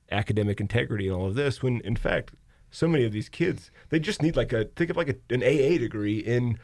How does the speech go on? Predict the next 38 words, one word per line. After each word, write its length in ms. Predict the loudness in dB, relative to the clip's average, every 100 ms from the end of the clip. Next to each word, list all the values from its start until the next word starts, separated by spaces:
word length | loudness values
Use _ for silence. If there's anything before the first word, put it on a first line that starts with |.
| -14 _ 0
just 200 | 0 -2 -10 0
business 380 | 2 2 0 0
management. 440 | 0 0 -4 -4
Like, 140 | -6 -6 -8
that 280 | -2 0 2
would 240 | 0 -2
benefit 540 | 0 0 0 -2 -4 -2
them 300 | -2 -2 -6 -4
immensely 800 | -2 0 0 0 -4 -14 -14 -16 -20 -10
in 100 | -2
their 120 | 0
life. 300 | 2 0 0 0
And 100 | 2
there's 120 | 4
no 80 | 2
degree 240 | 2 -2 -2
like 180 | -2
that 180 | -4 -6
at 260 | -2 -2 -4 -8 -20 -20 -8
whether 240 | 0 2 2
it 60 |
be 100 | 0
a 40 | 0
Big 220 | -2 0
Ten 160 | -2
school 420 | -2 -2 0 2 2
or 140 | 2
even, 300 | 0 0 -2
you 100 | 0
know, 180 | 0 0
a 60 | -2
Yale 320 | -2 0 2
or 100 | 0
a 40 | -2
Harvard 400 | -2 0 0 0
or, 220 | -2 -2
or, 300 | 0 0 0 -2
uh, 260 | -4 -4